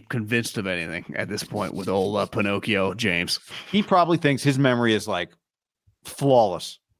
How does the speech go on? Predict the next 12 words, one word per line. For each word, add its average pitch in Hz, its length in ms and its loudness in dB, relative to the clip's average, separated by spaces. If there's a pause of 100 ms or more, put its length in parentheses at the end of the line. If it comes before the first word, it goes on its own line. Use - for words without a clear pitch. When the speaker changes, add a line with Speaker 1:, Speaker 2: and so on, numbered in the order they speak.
(560)
Speaker 1:
Yeah. 90 240 -6 (680)
'Cause 240 140 4
it's 208 80 2
not, 208 320 4
I, 180 180 0
I 180 160 2
would 160 160 4
say 123 560 4 (1000)
if 135 120 2
I 131 120 4
was 110 100 -2
def-, - 300 -4